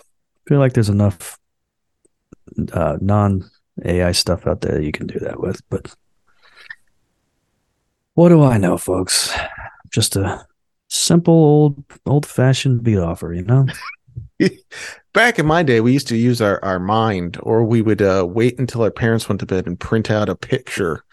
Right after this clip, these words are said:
Speaker 2: one
Speaker 1: Mm.
Speaker 2: picture on a, on an eight and a half by eleven,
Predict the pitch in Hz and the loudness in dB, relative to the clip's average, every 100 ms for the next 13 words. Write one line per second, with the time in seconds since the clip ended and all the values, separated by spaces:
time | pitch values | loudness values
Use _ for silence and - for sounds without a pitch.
0 | - - _ 117 113 95 85 143 143 - | -20 -20 _ -2 2 2 2 0 0 -2
1 | 98 80 - _ - - - _ _ 110 | -2 -2 -10 _ -20 -20 -20 _ _ -8
2 | 85 85 80 - 82 80 - 113 - 113 | -4 -4 -4 -8 -8 -8 -4 -4 -2 0
3 | 110 - 87 85 92 87 82 | -2 -2 -2 0 -2 -4 -8